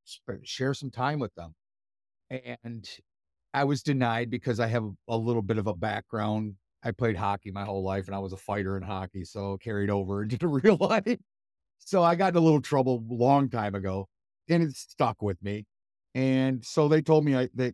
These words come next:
that they couldn't accept my application and that because of my background, that they were, really wouldn't let me in. So I said, "Okay." And then two years went by, and on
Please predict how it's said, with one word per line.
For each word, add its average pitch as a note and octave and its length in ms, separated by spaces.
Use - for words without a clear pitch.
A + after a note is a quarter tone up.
that A#2 160
they A#2 80
couldn't A2+ 260
accept A2+ 320
my A2 160
application G2+ 560
and G#2+ 80
that G2+ 140
because A2 300
of A#2 60
my G#2+ 100
background, G2 480
that G2 100
they G2+ 100
were, G2 180
really G2 340
wouldn't F#2 260
let F#2 200
me F#2+ 160
in. F#2 260
So - 120
I C#3 60
said, E3 160
"Okay." A2+ 440
And B2+ 220
then C#3+ 380
two F3+ 160
years F#3 260
went D3 240
by, C3 400
and B2 140
on B2 420